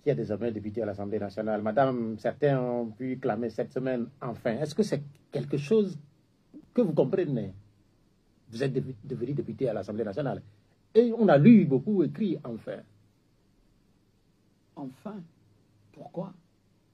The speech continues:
Speaker 2: Enfin, c'est une étape de la lutte que je mène depuis, euh, plus de trente ans et dont je suis fier et que j'entends poursuivre jusqu'à ma mort,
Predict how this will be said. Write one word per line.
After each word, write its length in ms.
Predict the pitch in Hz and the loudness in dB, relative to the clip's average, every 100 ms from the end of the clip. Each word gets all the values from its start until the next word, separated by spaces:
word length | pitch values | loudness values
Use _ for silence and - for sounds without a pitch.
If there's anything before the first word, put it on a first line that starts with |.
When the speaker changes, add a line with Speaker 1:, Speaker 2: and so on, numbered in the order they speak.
| _ | _
Speaker 2:
Enfin, 420 | 139 - 185 180 165 - _ _ _ _ | -16 -12 -12 -12 -14 -20 _ _ _ _
c'est 120 | - | -8
une 200 | - 269 | -8 -8
étape 260 | 262 - - _ _ _ _ _ _ | -10 -14 -16 _ _ _ _ _ _
de 80 | 139 | -12
la 180 | 131 127 | -10 -10
lutte 340 | 117 160 - | -10 -12 -14
que 140 | - 135 | -14 -14
je 140 | 127 | -10
mène 360 | 120 139 240 180 - _ _ _ _ - | -10 -10 -10 -12 -14 _ _ _ _ -14
depuis, 580 | 117 - 151 143 139 117 | -14 -12 -10 -8 -6 -8
euh, 220 | 110 110 98 - _ _ _ | -8 -14 -16 -20 _ _ _
plus 200 | _ 165 | _ -2
de 160 | 165 143 | -2 -4
trente 480 | - - 156 226 - | -8 -10 -10 -10 -12
ans 180 | 294 214 _ _ _ _ _ _ | -18 -18 _ _ _ _ _ _
et 80 | 156 | -8
dont 240 | 165 165 175 | -6 -6 -6
je 120 | - | -8
suis 220 | - 165 | -14 -16
fier 500 | - - 269 - 170 - _ _ _ - | -16 -12 -12 -10 -14 -18 _ _ _ -10
et 80 | 170 | -8
que 160 | 180 | -6
j'entends 600 | 165 147 131 131 196 214 | -8 -8 -12 -12 -12 -12
poursuivre 640 | 226 135 127 - 175 - - | -14 -18 -18 -12 -12 -12 -20
jusqu'à 600 | - - 139 165 - 170 | -20 -14 -14 -14 -16 -12
ma 200 | 156 120 | -12 -10
mort, 340 | 113 123 - | -10 -10 -14